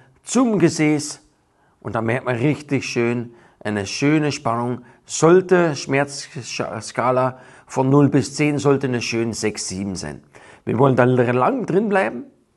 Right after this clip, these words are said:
Also neunzig Sekunden, zwei Minuten wollen wir sicher, sicher halten, weil wir richtig, es dauert einfach, bis,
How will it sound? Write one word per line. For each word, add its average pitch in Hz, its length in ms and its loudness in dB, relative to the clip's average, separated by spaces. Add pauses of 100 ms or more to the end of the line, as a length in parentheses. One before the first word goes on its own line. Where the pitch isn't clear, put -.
(840)
Also 143 380 4
neunzig 151 460 2
Sekunden, 156 680 -2 (320)
zwei 120 340 0
Minuten 143 360 0
wollen 123 240 2
wir 117 160 -2
sicher, 185 480 -4
sicher 139 320 -6
halten, 135 460 -2 (280)
weil 107 200 -2
wir 113 120 -2
richtig, 143 380 -2
es 110 160 -6
dauert 127 300 2
einfach, 120 400 -8
bis, 123 400 -6